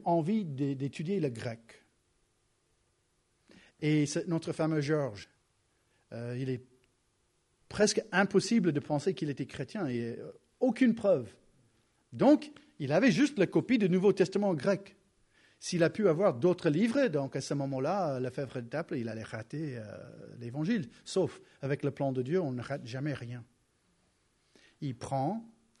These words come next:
la Bible. Rien d'autre que notre Bible, la même chose qu'on a aujourd'hui. Il a eu les mêmes mots, les mêmes pensées, la même chose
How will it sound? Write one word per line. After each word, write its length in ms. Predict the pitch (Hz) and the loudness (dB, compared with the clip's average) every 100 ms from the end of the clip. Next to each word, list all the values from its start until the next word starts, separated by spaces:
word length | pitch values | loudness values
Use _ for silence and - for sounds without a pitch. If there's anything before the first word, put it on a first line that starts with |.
| - - - | -20 -20 -12
la 160 | 120 | -10
Bible. 540 | 127 110 135 165 123 117 - _ _ _ _ _ _ _ _ _ _ _ _ | -8 -6 -2 -2 -4 -12 -18 _ _ _ _ _ _ _ _ _ _ _ _
Rien 240 | - 175 240 | -2 2 4
d'autre 480 | 208 226 226 - _ _ _ _ _ _ _ _ _ _ _ _ _ _ _ _ _ _ _ - | 4 2 -4 -18 _ _ _ _ _ _ _ _ _ _ _ _ _ _ _ _ _ _ _ -10
que 80 | |
notre 460 | 117 117 170 165 165 | -6 -2 -2 -2 -6
Bible, 440 | 131 131 117 123 139 _ _ _ | -4 -6 -6 -10 -12 _ _ _
la 140 | 117 127 | -6 -2
même 240 | 156 170 | 0 0
chose 320 | 160 160 143 | 2 0 0
qu'on 180 | - 151 | -2 0
a 140 | 147 - | 0 0
aujourd'hui. 720 | 160 147 139 135 165 269 269 _ _ _ _ _ - | 0 0 0 0 0 0 -4 _ _ _ _ _ -6
Il 120 | 143 | -2
a 100 | 143 | 2
eu 220 | 175 190 190 | 4 2 2
les 140 | 147 | 2
mêmes 200 | 147 143 | 2 2
mots, 180 | 143 175 | 2 2
les 140 | 156 | 2
mêmes 160 | 135 131 | 0 -4
pensées, 420 | - 127 - 143 | -6 -6 -4 -4
la 160 | 135 117 | -2 -2
même 220 | 127 165 | -2 -4
chose 520 | - 117 117 131 - | -6 -6 -6 -10 -14